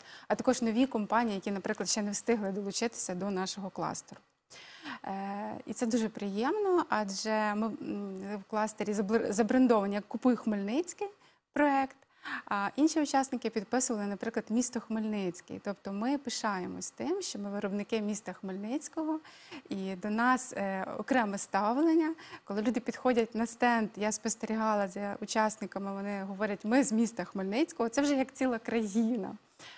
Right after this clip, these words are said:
І, е, ми відійшли від асоціації «Хмельницький і «Ринок», і базар». У нас же асоціація, що місто Хмельницький — це сильні виробники, це виробники, які попереду.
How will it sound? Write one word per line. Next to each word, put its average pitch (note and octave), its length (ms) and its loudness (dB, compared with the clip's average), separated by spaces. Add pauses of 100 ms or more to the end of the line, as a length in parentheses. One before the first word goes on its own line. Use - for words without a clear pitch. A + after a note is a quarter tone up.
(200)
І, G#3+ 220 0
е, G#3+ 360 0
ми C4+ 160 4
відійшли C#4 400 2
від A3+ 140 2
асоціації A#3 640 2
«Хмельницький A3 680 -2
і G#3+ 120 -2
«Ринок», F#3+ 440 -2
і G#3+ 80 -4
базар». G3+ 380 0 (380)
У G#3+ 40 -2
нас A#3+ 180 4
же G#3+ 200 4
асоціація, C4 680 2
що - 160 -4
місто A#3 340 0
Хмельницький — G#3+ 580 -4
це - 160 -6
сильні E4 360 6
виробники, C4 560 2
це G#3 220 0
виробники, G3 480 -2
які G3 240 -6
попереду. C4 720 2